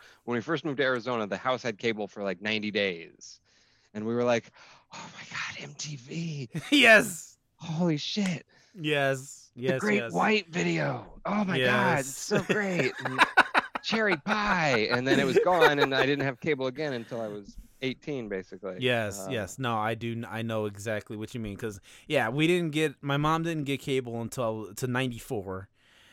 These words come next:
Speaker 2: And that was when I got to watch M T V regularly.
Speaker 1: <laughs>
Speaker 2: Like, my, my aunt had it, like, in the eighties.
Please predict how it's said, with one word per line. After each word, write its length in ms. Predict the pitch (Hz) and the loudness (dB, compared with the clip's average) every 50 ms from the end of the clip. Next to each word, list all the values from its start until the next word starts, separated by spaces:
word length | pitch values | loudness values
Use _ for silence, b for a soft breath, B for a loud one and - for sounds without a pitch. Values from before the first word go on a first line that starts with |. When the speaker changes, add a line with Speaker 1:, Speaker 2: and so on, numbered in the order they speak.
| b b b b - | b b b b -8
Speaker 2:
And 240 | 127 120 117 117 117 | -4 -2 -2 0 2
that 160 | 123 127 127 | 2 2 2
was 220 | 127 131 104 104 | 2 0 -2 -2
when 400 | 123 131 127 120 117 117 113 110 - - | -2 0 0 2 0 0 -2 -4 -6 -4
I 160 | 113 117 117 | -2 -2 -2
got 240 | 113 123 123 123 - | 0 0 0 -2 0
to 80 | - 131 | -2 -2
watch 280 | 120 117 113 110 - | 0 2 0 0 0
M 120 | 135 120 117 | -2 -4 -4
T 200 | - - 127 117 | -4 -6 -6 -6
V 320 | 110 117 110 110 104 98 92 92 _ _ _ _ - | -4 -4 -4 -4 -4 -6 -10 -16 _ _ _ _ -16
regularly. 880 | 95 98 107 127 143 143 127 123 117 107 98 92 90 90 90 90 87 - 139 - | -10 -2 2 4 4 4 4 2 -2 -2 -2 -4 -6 -8 -10 -12 -8 -8 -8 -6
Speaker 1:
<laughs> 180 | - - 139 - | -6 -6 -4 0
Speaker 2:
Like, 140 | 151 147 131 | 0 0 2
my, 260 | 160 151 147 143 123 | 2 2 2 2 0
my 260 | - 143 143 139 139 127 | -4 -2 0 0 0 0
aunt 340 | - 165 196 214 214 175 - - | 0 2 2 2 2 0 -4 -8
had 280 | 123 131 117 107 107 107 | -6 -6 -4 -4 -4 -6
it, 200 | 107 110 117 _ _ - | -6 -8 -8 _ _ -8
like, 180 | 131 120 101 | -8 -6 -6
in 60 | 131 | -4
the 140 | 123 127 131 | -4 0 2
eighties. 540 | 160 175 156 127 101 98 98 92 - - - | 2 2 2 0 -2 -6 -10 -12 -16 -18 -20